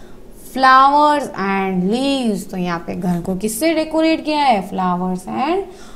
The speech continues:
leaves से डेकोरेट किया है। And next one picture shown is,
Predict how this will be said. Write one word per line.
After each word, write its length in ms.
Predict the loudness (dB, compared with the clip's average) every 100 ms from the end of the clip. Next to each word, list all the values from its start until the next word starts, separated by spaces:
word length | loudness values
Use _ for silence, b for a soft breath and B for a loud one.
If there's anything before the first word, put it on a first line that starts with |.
| B -6 2
leaves 260 | 6 8 6
से 240 | 2 0
डेकोरेट 680 | 0 -2 0 -2 -2 -4 -4
किया 240 | -2 0
है। 400 | 2 2 0 -4
And 500 | -10 -12 -10 -8 -4
next 360 | -4 -4 -6 -6
one 200 | -4 -4
picture 340 | -6 -10 -8 -8
shown 380 | -8 -8 -6 -4
is, 440 | -2 2 2 2